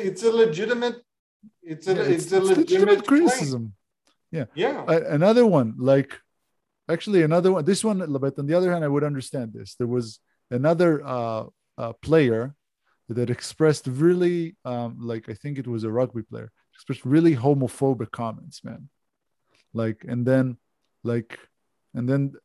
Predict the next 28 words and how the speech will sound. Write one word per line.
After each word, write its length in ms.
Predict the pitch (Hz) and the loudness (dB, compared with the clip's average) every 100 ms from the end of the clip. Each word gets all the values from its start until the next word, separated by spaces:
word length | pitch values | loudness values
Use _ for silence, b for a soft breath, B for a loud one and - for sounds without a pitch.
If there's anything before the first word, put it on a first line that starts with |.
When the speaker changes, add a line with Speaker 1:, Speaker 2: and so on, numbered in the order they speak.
| - | -8
Speaker 2:
his 280 | 113 117 - | -4 -4 -4
team 340 | - 170 123 | 0 2 0
just 300 | 98 117 - | -2 -8 -6
got 160 | - 110 | -4 -2
rid 160 | 107 113 | 0 -2
of 100 | 95 | -4
him, 240 | 101 110 _ | -10 -16 _
said, 260 | - 104 110 | -14 -12 -10
"Uh, 60 | |
we 120 | 104 | -8
don't 160 | 110 113 | -6 -4
want 220 | 110 104 | -4 -4
you 60 | 110 | -8
in, 100 | 110 120 | -8 -8
in 120 | 110 | -6
our 100 | 107 | -6
team. 300 | - 123 107 | -6 -8 -8
It's 220 | 104 - - | -12 -14 0
bad 240 | 120 117 | 2 2
publicity." 600 | 120 - 131 - 123 123 _ _ _ _ _ _ _ _ _ - | 0 2 0 0 -8 -10 _ _ _ _ _ _ _ _ _ 0
And 120 | 120 | 2
Speaker 1:
Yeah. 120 | 135 | 6
Speaker 2:
I 60 | 139 | 6
would 160 | 147 | 6
say, 220 | - 160 - | 6 4 6
"Yeah, 240 | 156 117 | 2 2
that's 220 | 127 131 | 2 0
fine, 340 | - 202 123 | 4 4 4